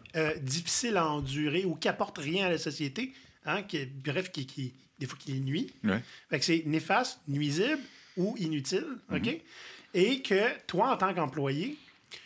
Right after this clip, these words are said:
Speaker 1: tu te sens obligé de la défendre
Speaker 2: Mhm.
Speaker 1: parce que tu sais très bien que, euh, ben, euh, un, t'es payé pour, et deuxièmement, euh, tu, tu t'essaies, tu travailles tellement à te convaincre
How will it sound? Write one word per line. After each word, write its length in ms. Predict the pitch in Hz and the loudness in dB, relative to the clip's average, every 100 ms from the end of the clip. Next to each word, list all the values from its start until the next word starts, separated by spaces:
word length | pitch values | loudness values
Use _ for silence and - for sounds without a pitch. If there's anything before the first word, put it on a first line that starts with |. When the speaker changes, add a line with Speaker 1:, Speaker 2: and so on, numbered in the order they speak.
| - | -8
Speaker 1:
tu 160 | - - | -2 4
te 100 | 185 | 4
sens 240 | 170 262 285 | 6 4 4
obligé 540 | 254 196 202 208 214 269 | 2 2 2 2 4 6
de 80 | 170 | 6
la 140 | 160 | 6
défendre 680 | 143 135 151 277 214 151 - | 4 2 2 2 -2 -4 -2
Speaker 2:
Mhm. 280 | 101 113 135 131 - | 0 2 0 -2 0
Speaker 1:
parce 160 | 180 - | 2 4
que 80 | |
tu 80 | 180 | 2
sais 200 | 180 202 | 2 -2
très 260 | 190 190 180 | 0 2 4
bien 280 | 156 233 262 | 4 2 2
que, 200 | - 185 220 - | 2 4 4 0
euh, 680 | 147 139 139 139 143 139 135 135 | -2 0 2 2 2 -2 -4 0
ben, 200 | 151 147 | 0 0
euh, 160 | 131 131 143 | -4 -4 2
un, 220 | 160 160 - | 4 2 0
t'es 80 | 147 | -2
payé 240 | 147 139 | 0 0
pour, 380 | 131 190 254 190 - - | 2 2 2 -4 -8 -8
et 140 | 170 139 | -2 2
deuxièmement, 680 | 156 165 156 143 143 170 202 - - - | 4 4 2 2 2 2 0 -8 -20 -8
euh, 260 | 143 143 143 151 147 170 - 165 | -2 0 0 -2 -6 -10 -14 -16
tu, 120 | 220 | -10
tu 120 | - - - | -10 -8 -6
t'essaies, 320 | 165 214 202 | -2 0 -2
tu 120 | - | -6
travailles 340 | - 165 190 185 | -4 0 0 0
tellement 280 | 233 226 220 | -2 2 2
à 80 | |
te 140 | 143 156 135 | 2 -2 -4
convaincre 800 | - 180 185 156 170 143 - - | -2 0 0 0 0 -4 -4 -8